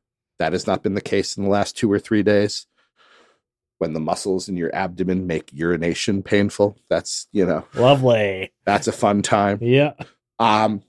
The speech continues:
Speaker 1: anywho, on that happy note, Doc Manson, <laughs> anything else you'd like to say before we head out into that good night?
Speaker 2: Well, if you'd like to have your thoughts read on the air,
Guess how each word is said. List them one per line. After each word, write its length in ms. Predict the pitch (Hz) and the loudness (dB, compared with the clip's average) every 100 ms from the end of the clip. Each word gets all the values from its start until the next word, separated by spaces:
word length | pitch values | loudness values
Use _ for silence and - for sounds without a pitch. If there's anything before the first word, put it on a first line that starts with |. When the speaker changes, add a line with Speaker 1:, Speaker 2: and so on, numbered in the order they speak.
| _ _ - - | _ _ -6 6
Speaker 1:
anywho, 560 | 294 214 - 85 - - - _ _ _ _ _ | 8 10 8 4 0 -8 -20 _ _ _ _ _
on 160 | - 170 | 4 6
that 200 | 180 202 | 8 6
happy 320 | - 117 113 | 4 -2 0
note, 400 | 92 82 76 - - _ - | -2 -2 -6 -8 -12 _ 4
Doc 240 | 254 269 | 8 8
Manson, 600 | 180 143 - - - - - - _ | 8 6 4 -2 -4 -8 -14 -20 _
<laughs> 400 | _ - - - | _ -20 -20 2
anything 360 | 175 185 - 160 | 6 6 6 6
else 180 | 139 143 | 4 4
you'd 120 | 127 | 4
like 180 | 117 - | 2 0
to 60 | |
say 200 | - 107 | 0 0
before 260 | 92 - 98 | 0 -2 -2
we 120 | 87 | -2
head 100 | 95 | -4
out 140 | 82 76 | -6 -10
into 160 | - | -12
that 160 | 73 - | -14 -12
good 180 | - 64 | -12 -12
night? 200 | 60 50 _ - | -16 -20 _ -12
Speaker 2:
Well, 380 | 220 214 202 | 6 8 10
if 120 | 220 151 | 8 8
you'd 200 | 143 165 | 4 6
like 260 | 269 370 | 4 4
to 120 | 208 180 | 6 6
have 160 | 156 | 6
your 180 | 151 156 | 4 2
thoughts 320 | - 127 113 | 4 0 2
read 140 | 135 127 | 4 4
on 100 | 117 | 4
the 100 | 139 | 4
air, 300 | 196 127 | 4 2